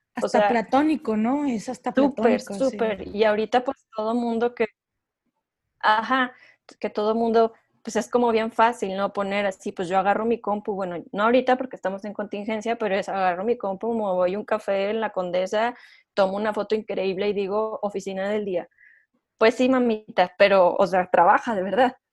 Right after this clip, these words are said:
Speaker 1: <laughs> Y, y empezar a ver todo lo que hay detrás, ¿no? Que, pues, obviamente,
Speaker 2: Sí.
Speaker 1: cuando tú estás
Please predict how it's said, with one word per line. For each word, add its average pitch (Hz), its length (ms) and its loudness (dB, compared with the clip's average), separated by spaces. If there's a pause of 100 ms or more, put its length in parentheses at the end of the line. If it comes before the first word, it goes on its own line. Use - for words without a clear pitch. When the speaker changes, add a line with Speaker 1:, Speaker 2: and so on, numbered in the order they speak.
Speaker 1:
<laughs> 277 480 2 (340)
Y, 220 340 4
y 202 300 2
empezar 202 400 2
a 220 80 6
ver 226 280 2 (220)
todo 214 220 6
lo 233 140 4
que 220 80 -6
hay 202 100 -2
detrás, 202 400 2
¿no? 196 240 -6
Que, 208 140 -16
pues, 208 220 -2
obviamente, 226 360 0
Speaker 2:
Sí. 175 40 -10
Speaker 1:
cuando 190 220 -6
tú 196 120 -8
estás - 220 -12